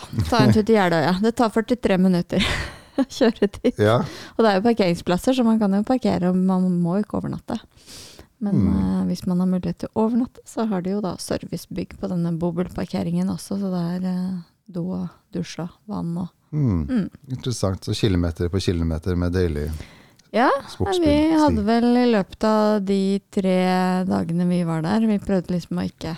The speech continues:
Speaker 1: det var ikke, vi har ikke vært med på noen sånne store challenger, bare liksom var litt deilig å løpe på sti. Så jeg tror vi var oppe i,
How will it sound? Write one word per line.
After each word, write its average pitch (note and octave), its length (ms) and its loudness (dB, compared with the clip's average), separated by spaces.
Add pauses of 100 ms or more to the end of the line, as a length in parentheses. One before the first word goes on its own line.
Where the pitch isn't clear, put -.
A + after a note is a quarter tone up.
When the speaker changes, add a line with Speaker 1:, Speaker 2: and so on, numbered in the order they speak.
Speaker 1:
det G3 100 -8
var F3 80 -4
ikke, E3+ 380 -6 (180)
vi G3+ 100 -6
har F3+ 100 -4
ikke - 160 -10
vært - 160 -12
med G#3 180 -10
på F#3+ 120 -10
noen F#3+ 160 -4
sånne F#3 160 -4
store G3 260 -4
challenger, G3+ 640 -2
bare G#3 140 -2 (100)
liksom F3+ 300 -6
var G3 120 -2
litt G3+ 100 -2
deilig F#3+ 260 -2
å F#3 160 0
løpe - 220 -18
på G3 80 -6
sti. B3 320 -4 (840)
Så B3+ 100 -8
jeg G#3 100 -6
tror G#3 160 0
vi F#3 140 2
var F#3+ 200 0
oppe - 320 -8
i, E3+ 600 -2